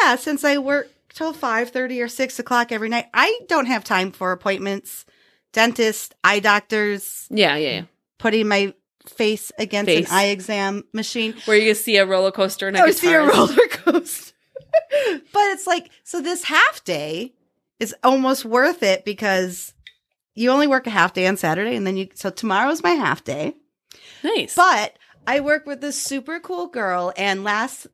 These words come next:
Speaker 1: the last Saturday that I worked, we worked together as well. And she was so sweet. She brought in donuts and Starbucks.
Speaker 2: Mm.
Speaker 1: And it's just the two of
Speaker 2: Love
Speaker 1: us in
Speaker 2: her.
Speaker 1: there on
Speaker 2: Oh,
Speaker 1: Saturday, you know,
Speaker 2: sweet.
Speaker 1: so sweet. So I went to Charlotte's Coffee House this Saturday, and I got us some cinnamon rolls and some coffee.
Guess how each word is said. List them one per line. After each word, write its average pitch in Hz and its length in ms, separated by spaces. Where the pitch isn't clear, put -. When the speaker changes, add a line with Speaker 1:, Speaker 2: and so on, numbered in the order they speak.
Speaker 1:
the 202 100
last 220 400
Saturday 208 500
that 180 140
I 170 100
worked, 165 280
we 180 80
worked 165 260
together 165 380
as 190 180
well. 160 320
And 262 140
she - 180
was 240 140
so 285 300
sweet. 254 380
She - 160
brought 208 360
in 196 160
donuts 214 460
and 294 100
Starbucks. 165 960
Speaker 2:
Mm. 180 440
Speaker 1:
And 269 120
it's 262 140
just - 160
the 381 80
two - 180
of 208 160
Speaker 2:
Love - 0
Speaker 1:
us 180 160
in 262 80
Speaker 2:
her. 262 120
Speaker 1:
there 180 400
on 190 120
Speaker 2:
Oh, - 20
Speaker 1:
Saturday, 208 600
you 254 60
know, 523 120
Speaker 2:
sweet. 427 80
Speaker 1:
so 302 120
sweet. - 440
So 208 260
I 226 280
went 254 320
to 220 380
Charlotte's 202 500
Coffee 233 380
House 214 420
this 202 180
Saturday, 175 460
and 170 100
I 170 100
got 175 180
us 175 120
some 165 280
cinnamon 233 420
rolls 190 260
and 226 100
some 254 140
coffee. 359 540